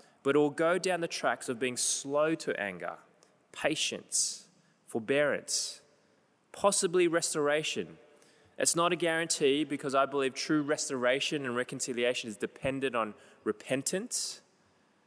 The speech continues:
So you may not get to restoration, but you will always get to God's peace. The train of merciful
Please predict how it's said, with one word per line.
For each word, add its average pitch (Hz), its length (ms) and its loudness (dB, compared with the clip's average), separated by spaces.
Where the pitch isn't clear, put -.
So - 160 0
you 156 120 4
may 180 340 0
not 226 180 -4
get 196 140 -2
to 185 100 -2
restoration, 165 680 0
but 143 140 2
you 151 140 0
will 147 180 -2
always 180 560 2
get - 300 0
to 139 140 -4
God's 113 500 0
peace. - 560 -2
The 135 80 0
train 175 380 2
of 147 140 -2
merciful 156 480 0